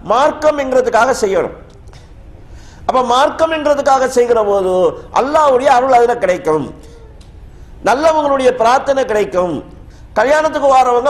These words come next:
"பாரக்கல்லாஹு லக்க வ பாரக் அலைக்க வ ஜமா பைனகுமா ஃபீ ஹைர்" என்று எங்களுக்காக துஆ செய்வாங்க.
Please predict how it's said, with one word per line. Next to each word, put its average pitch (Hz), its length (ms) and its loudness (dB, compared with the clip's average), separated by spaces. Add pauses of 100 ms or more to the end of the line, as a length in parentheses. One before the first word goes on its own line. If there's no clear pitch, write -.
"பாரக்கல்லாஹு 247 640 4
லக்க 226 200 0
வ 262 200 2
பாரக் 240 340 4
அலைக்க 226 340 0
வ 269 100 2
ஜமா 247 380 2
பைனகுமா 233 540 0
ஃபீ 208 220 -2
ஹைர்" 208 280 2
என்று 220 520 -4 (100)
எங்களுக்காக 254 540 2
துஆ 247 320 2
செய்வாங்க. 180 720 0